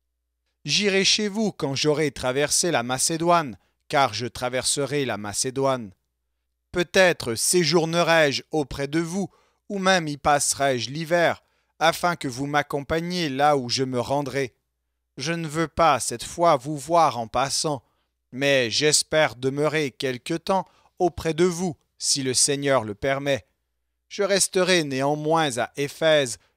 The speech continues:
jusqu'à la Pentecôte, car une porte grande et d'un accès efficace m'est ouverte, et les adversaires sont nombreux. Si Timothée arrive, faites en sorte qu'il soit sans crainte parmi vous,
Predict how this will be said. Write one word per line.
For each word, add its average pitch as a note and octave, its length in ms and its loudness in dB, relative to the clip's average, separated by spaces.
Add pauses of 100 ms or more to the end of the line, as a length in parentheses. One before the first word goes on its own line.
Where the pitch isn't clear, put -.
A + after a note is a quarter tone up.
(120)
jusqu'à E3 460 -2
la B2+ 120 0
Pentecôte, D#3 720 -2 (440)
car D3+ 400 0 (120)
une F3 220 -8
porte - 440 2
grande C3+ 600 -6 (120)
et C3 140 -2
d'un C3+ 220 -2
accès C#3 400 0
efficace D#3+ 640 -2
m'est A#2 200 -8
ouverte, E3 460 -2 (340)
et C3 80 -4
les C#3+ 200 -2
adversaires D3+ 580 0
sont C3 180 -4
nombreux. C#3+ 440 0 (880)
Si F3 200 -4
Timothée F#3 540 0
arrive, D#3+ 500 -2 (280)
faites E3 380 0
en F#3 120 0
sorte E3 480 2
qu'il D3 300 -4
soit D3 240 2
sans D#3+ 260 -2
crainte E3 460 -4
parmi C#3+ 420 -6
vous, C#3+ 220 -6